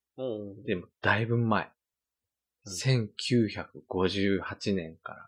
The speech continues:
Speaker 2: 千九百五十九年の間に書いてた小説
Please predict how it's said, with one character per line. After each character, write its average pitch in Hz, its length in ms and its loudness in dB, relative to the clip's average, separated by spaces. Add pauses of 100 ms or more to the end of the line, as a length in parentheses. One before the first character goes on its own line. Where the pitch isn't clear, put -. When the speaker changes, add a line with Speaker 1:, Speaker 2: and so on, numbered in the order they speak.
(140)
Speaker 2:
千 98 400 -2 (400)
九 - 180 -2
百 92 220 -12
五 87 120 -10
十 92 140 -4
九 107 240 0
年 80 200 -6
の - 120 -20 (1040)
間 82 260 -4
に 80 160 -8
書 90 120 -2
い 80 60 -2
て - 160 -20
た 110 320 2
小 90 160 -6
説 - 400 -12